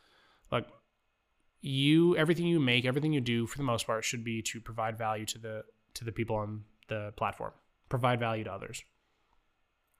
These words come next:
If you're making content, again, just so you can get thumbs up and pats on the back,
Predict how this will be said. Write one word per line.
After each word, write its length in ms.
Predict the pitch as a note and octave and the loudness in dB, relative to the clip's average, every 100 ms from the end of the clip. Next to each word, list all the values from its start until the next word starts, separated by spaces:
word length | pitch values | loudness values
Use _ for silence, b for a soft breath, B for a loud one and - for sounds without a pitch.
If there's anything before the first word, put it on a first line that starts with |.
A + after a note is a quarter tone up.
| - | -4
If 160 | C3+ | -2
you're 120 | C3 | 0
making 320 | A#2+ B2 D#3+ D3+ | 0 -2 -2 0
content, 420 | C3 B2 B2 A#2 | 2 2 0 -2
again, 380 | E3 D#3 B2 - | 0 -2 -2 -6
just 180 | - A#2+ | -4 -2
so 80 | C#3 | 0
you 80 | A#2+ | 0
can 140 | B2+ | 0
get 280 | A#2+ A2+ - | 0 -2 -4
thumbs 240 | A2+ A#2 | -4 -2
up 200 | A2+ A2+ | 0 -2
and 100 | A2+ | -2
pats 240 | A2+ A2+ - | -2 -2 -2
on 60 | |
the 60 | A2 | -4
back, 280 | A2+ A#2+ | -2 -4